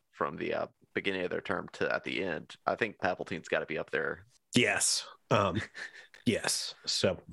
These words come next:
Speaker 2: if you're, if you're the, the head of your legislative or executive body, actively looks like they are, like, their eyes are slowly yellowing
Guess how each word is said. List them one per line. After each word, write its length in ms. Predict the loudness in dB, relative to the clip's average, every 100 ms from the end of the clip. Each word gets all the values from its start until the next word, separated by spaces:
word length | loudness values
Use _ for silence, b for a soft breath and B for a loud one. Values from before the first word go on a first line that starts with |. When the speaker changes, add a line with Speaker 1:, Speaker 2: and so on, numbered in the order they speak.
| B B B
Speaker 2:
if 200 | 2 4
you're, 440 | 4 6 6 4 0 _ -6
if 180 | 0
you're 760 | 4 6 6 6 6 6 2 -2 _ _ _ _ _ _ _ _ _ _
the, 240 | 4 4 -2 2
the 120 | 2
head 380 | 6 6 6 4
of 400 | 2 0 0 2
your 240 | 2 2
legislative 760 | 2 2 2 0 2 2 2 2
or 140 | 0
executive 560 | 2 2 0 0 -2 2
body, 440 | 2 2 0 -2 -8 -20 _ _ 4
actively 640 | 6 6 6 8 8 8
looks 360 | 6 6 4 4
like 380 | 4 2 -2 -4 -14 _ _ b _ B B B B 2
they 280 | 4 6 4
are, 560 | 4 4 6 4 2 -2 _ _ _ _ _ _ _ _ _ _
like, 220 | 2 4
their 180 | 6 6
eyes 300 | 4 4 4
are 100 | 2
slowly 920 | 0 2 4 4 2 0 0 -2 -6 _
yellowing 760 | 2 4 6 4 4 4 0